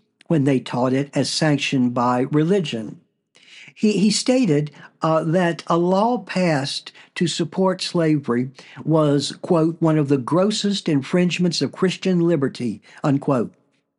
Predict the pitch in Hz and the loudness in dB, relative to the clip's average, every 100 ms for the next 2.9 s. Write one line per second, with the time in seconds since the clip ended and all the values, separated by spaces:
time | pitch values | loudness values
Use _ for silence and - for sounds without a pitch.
0 | _ - _ _ _ _ - 135 - 190 | _ -20 _ _ _ _ -2 -2 2 2
1 | 185 170 - - - 139 143 - 196 226 | 2 -2 -12 -20 -4 -4 -4 -2 0 2
2 | 240 - 190 185 185 170 185 185 - | 0 -2 0 2 2 0 0 0 -2